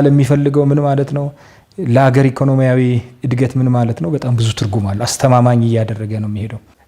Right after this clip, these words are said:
ሌላው ከተኪ ምርት አኳያ ነው። ስለዚህ ሀገር ውስጥ በስፋት እየተተካ ነው። ሁለት ሺ አስራ ስድስት ወደ ሁለት ነጥብ ስምንት አራት አራት ቢሊዮን የአሜሪካን ዶላር ከውጭ ይገባ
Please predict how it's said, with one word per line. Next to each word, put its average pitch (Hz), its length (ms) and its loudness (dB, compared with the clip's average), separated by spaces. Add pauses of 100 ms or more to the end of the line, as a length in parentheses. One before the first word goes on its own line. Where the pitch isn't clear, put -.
ሌላው 147 440 2
ከተኪ 147 440 0
ምርት 127 200 -2
አኳያ 117 380 -4 (100)
ነው። 95 100 -10 (560)
ስለዚህ 123 360 0
ሀገር 123 200 2
ውስጥ 151 180 -2
በስፋት 131 460 -2
እየተተካ 123 420 -2 (120)
ነው። 107 140 -6 (200)
ሁለት 139 220 -4
ሺ - 100 -8
አስራ 151 220 0
ስድስት 151 340 -4 (440)
ወደ 123 180 2
ሁለት 127 340 2
ነጥብ 139 340 -2 (160)
ስምንት 139 440 -2
አራት 123 320 -4
አራት 123 280 -4
ቢሊዮን 131 380 4
የአሜሪካን 113 460 -2
ዶላር 147 320 -4
ከውጭ 127 320 -4
ይገባ 135 280 0